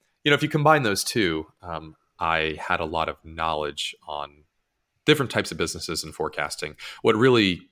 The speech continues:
catalyzed all of it, though, was the final point. I went to raise money, and going out to raise money wrapped a un-, it wrapped a use case around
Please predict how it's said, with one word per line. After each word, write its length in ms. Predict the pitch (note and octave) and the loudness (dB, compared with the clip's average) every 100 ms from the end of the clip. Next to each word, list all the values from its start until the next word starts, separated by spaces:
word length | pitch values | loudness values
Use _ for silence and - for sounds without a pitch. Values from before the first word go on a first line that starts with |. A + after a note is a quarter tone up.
| _ | _
catalyzed 540 | - F#2 G#2 A2 A2+ | 2 4 6 4 4
all 140 | A2 A2+ | 2 2
of 80 | A2+ | 2
it, 100 | A2+ | 0
though, 260 | A#2 A2+ _ - _ _ _ | -2 -2 _ -20 _ _ _
was 520 | E2 D#2+ D#2 D2+ - - | -2 0 0 -2 -6 -10
the 60 | - | -2
final 260 | F2 D#2+ | 0 0
point. 320 | - E2 D2+ _ _ _ _ _ _ _ _ _ - | -4 -8 -8 _ _ _ _ _ _ _ _ _ 0
I 180 | F#2+ | 2
went 200 | F#2 F2+ | 2 0
to 120 | - E2+ | -2 0
raise 280 | D2+ D2 | 0 -2
money, 520 | E2+ D#2+ E2 D2 C#2+ - - _ _ _ _ _ _ G2 | -6 -2 -2 -4 -10 -16 -20 _ _ _ _ _ _ -10
and 100 | F2+ | 0
going 200 | F#2 E2+ | 2 2
out 120 | E2 | 0
to 120 | F#2 | -2
raise 340 | D#2+ D2+ D2+ | 0 -2 -4
money 640 | F#2 G2 G2+ E2+ D2 D2+ _ _ _ _ _ _ - | -6 -2 0 0 -4 -10 _ _ _ _ _ _ -14
wrapped 500 | E2+ E2 E2 - - | 0 2 2 0 -6
a 40 | |
un-, 300 | D#2 D#2 D#2+ - _ - _ - | -6 -6 -10 -14 _ -20 _ -6
it 160 | G#2 A#2 | -4 6
wrapped 240 | A#2 - | 4 6
a 60 | F2 | -4
use 280 | D#2 E2+ - | -2 -2 -2
case 360 | G#2+ G#2 - | 0 0 0
around 500 | G#2+ G#2 G#2+ G#2+ - | 0 0 0 -4 -10